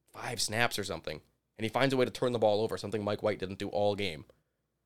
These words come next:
That sucks. Zach Wilson absolutely has the ability to turn the ball over, don't get me wrong. He's got his issues, but at least Zach Wilson's got some athleticism, a little bit of spark, some juice.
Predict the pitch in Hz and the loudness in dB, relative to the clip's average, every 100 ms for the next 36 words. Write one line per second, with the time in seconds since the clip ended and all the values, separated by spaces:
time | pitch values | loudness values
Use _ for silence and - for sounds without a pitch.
0 | _ _ _ - 120 - 80 - - _ | _ _ _ -2 -2 0 -4 -6 -16 _
1 | _ _ _ _ _ _ _ _ _ - | _ _ _ _ _ _ _ _ _ 0
2 | 143 160 147 147 151 113 - 120 117 110 | 0 2 0 0 4 4 4 0 0 0
3 | 110 104 110 85 - 107 98 87 107 156 | 0 2 2 0 -2 0 2 2 4 2
4 | 185 - 104 101 76 101 120 170 170 - | 0 -10 -8 -4 -4 0 0 -2 -8 -18
5 | - 98 87 131 180 214 208 - _ _ | -6 -4 0 0 0 -2 -4 -8 _ _
6 | _ - 98 120 131 156 151 147 151 139 | _ -12 -4 -2 2 2 2 0 0 0
7 | 117 - 98 - 127 151 - 151 160 - | 0 0 -4 2 2 2 -2 -4 -6 -10
8 | _ 101 110 98 90 - - 151 165 - | _ -2 -2 0 -2 -2 4 4 4 -2
9 | - - 92 110 180 180 - | -14 -12 -6 0 0 0 -6